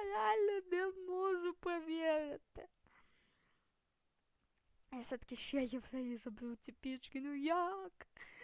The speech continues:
Друга серія, алмази!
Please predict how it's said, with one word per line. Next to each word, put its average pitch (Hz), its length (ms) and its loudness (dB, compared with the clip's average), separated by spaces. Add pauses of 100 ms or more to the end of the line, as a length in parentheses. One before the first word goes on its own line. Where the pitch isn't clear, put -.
(220)
Друга 508 500 8
серія, 554 760 4
алмази! 622 1040 2